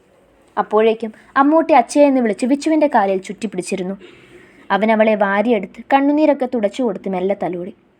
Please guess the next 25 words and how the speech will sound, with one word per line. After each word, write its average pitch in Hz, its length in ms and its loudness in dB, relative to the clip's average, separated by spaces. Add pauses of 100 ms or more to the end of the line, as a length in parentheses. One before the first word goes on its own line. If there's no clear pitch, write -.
(360)
"അച്ഛേ, 285 300 0 (760)
അമ്മ 302 200 2
അമ്മൂട്ടിയെ 294 480 0 (300)
വിടി, 277 260 4 (240)
വിടി 285 220 4
തല്ലി. 254 340 2 (380)
അമ്മൂട്ടിക്ക് 302 440 -4
വേവിച്ചു." 311 580 -2 (1200)
വിതുമ്പിക്കൊണ്ടവൾ 349 720 4
പറഞ്ഞതും 233 460 0 (120)
വിച്ചു 247 260 0
അവളെയും 254 360 2
കൊണ്ട് 202 200 -2
പുറത്തേക്കിറങ്ങി 202 720 -2 (100)
ആകാശത്തേക്ക് 285 720 0
നോക്കി 190 280 -8
എന്തൊക്കെയോ 277 480 2
പറഞ്ഞു 214 320 0
കൊടുക്കാൻ 190 280 -4
തുടങ്ങി. 175 280 -10 (560)
അപ്പോഴും 208 420 0 (280)
വസുവിൻ്റെ 294 460 0
ഏങ്ങലടികൾ 233 640 -2
അവിടെ 254 220 2
മുഴുങ്ങിയിരുന്നു. 180 600 -6